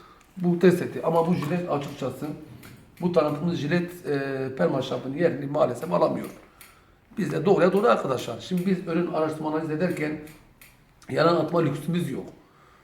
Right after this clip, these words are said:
Saç ürünün eski mesela hani videolarımız var.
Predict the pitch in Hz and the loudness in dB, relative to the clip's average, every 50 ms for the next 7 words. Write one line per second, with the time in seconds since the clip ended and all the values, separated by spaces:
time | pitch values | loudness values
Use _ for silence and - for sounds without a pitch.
0 | - _ _ _ _ - - 180 185 185 180 175 170 165 165 165 175 175 170 165 | -20 _ _ _ _ -4 4 6 6 6 6 4 2 2 2 2 2 2 4 2
1 | 151 151 - 185 165 160 156 151 - 160 165 160 151 151 - - - - - - | 2 2 -2 -4 -2 -2 -2 -2 -4 -4 -4 -4 -4 -4 -4 -6 -10 -12 -14 -10
2 | - 143 147 147 160 156 151 151 160 170 180 165 143 131 123 127 | -6 -2 0 2 2 4 4 4 4 4 4 4 4 2 2 0